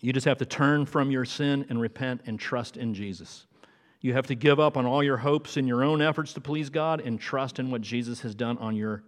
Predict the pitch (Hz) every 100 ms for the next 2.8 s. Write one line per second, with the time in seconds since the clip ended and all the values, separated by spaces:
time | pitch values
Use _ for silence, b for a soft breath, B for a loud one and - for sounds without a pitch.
0 | _ 110 92 92 - B B B B 123
1 | - 147 147 139 127 - 196 202 190 185
2 | 127 127 - 156 156 147 143